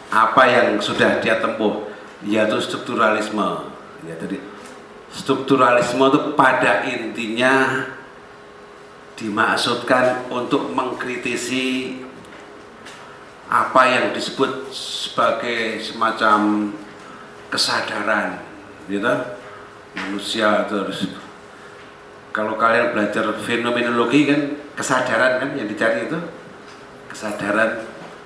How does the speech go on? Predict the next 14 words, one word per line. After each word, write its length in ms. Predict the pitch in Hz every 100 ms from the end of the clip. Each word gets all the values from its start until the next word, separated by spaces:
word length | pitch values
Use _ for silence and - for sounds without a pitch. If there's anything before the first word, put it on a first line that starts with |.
| -
Sama 320 | - 110 107 113
juga 400 | 104 139 - 113
kalau 240 | 113 110
belajar 560 | - 104 101 107 104 104
tentang 400 | 104 107 107 104
apa, 320 | 131 139 - - - - -
eksistensialisme 1200 | 120 - - - 127 113 113 113 113 113 117 127 131
itu 220 | 139 123
juga 100 | 110
kesadaran 720 | - 127 123 110 117 120 104
yang 160 | 98 101
dicari 400 | 104 110 107 101
ya. 280 | - 101 - - - - - - - - - - - - - - - - - - - - - - - - - - - - - - - -
Jean 340 | 104 123 120